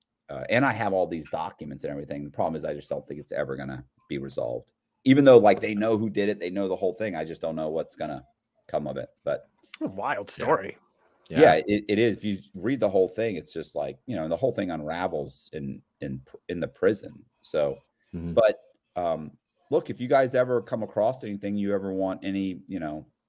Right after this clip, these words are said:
Speaker 1: wanna, you know, come on the show and talk about a case or anything like that,
Speaker 3: Yeah.
Speaker 1: like, the more you can spread something around, you know, the better.
Speaker 3: Sounds
Speaker 2: Yeah.
Speaker 3: great. Yeah.
Speaker 1: I think
Speaker 3: Thanks a lot.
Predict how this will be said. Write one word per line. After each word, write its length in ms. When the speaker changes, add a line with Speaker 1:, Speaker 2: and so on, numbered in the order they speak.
Speaker 1:
wanna, 300
you 120
know, 80
come 180
on 80
the 60
show 320
and 120
talk 200
about 140
a 40
case 420
or 220
anything 320
like 240
that, 160
Speaker 3:
Yeah. 60
Speaker 1:
like, 200
the 60
more 220
you 100
can 140
spread 320
something 320
around, 560
you 60
know, 100
the 100
better. 340
Speaker 3:
Sounds 220
Speaker 2:
Yeah. 140
Speaker 3:
great. 280
Yeah. 300
Speaker 1:
I 40
think 100
Speaker 3:
Thanks 240
a 60
lot. 380